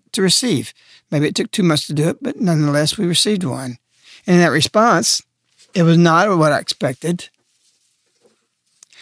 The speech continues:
Nor did I ever expect them to heel down and say, "Well, we're gonna correct this," because they put themselves up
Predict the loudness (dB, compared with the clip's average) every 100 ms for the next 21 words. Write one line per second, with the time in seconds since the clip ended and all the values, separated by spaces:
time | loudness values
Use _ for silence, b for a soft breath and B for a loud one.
0 | b 0 2 4 4 4 2 2 0 0
1 | 0 0 0 2 2 0 0 0 2 2
2 | 2 0 0 0 0 2 2 2 2 2
3 | 0 -6 _ -4 -2 -2 -2 -6 -6 -6
4 | -2 0 -2 -4 -6 -6 -4 -4 -2 -2
5 | 0 0 0 -2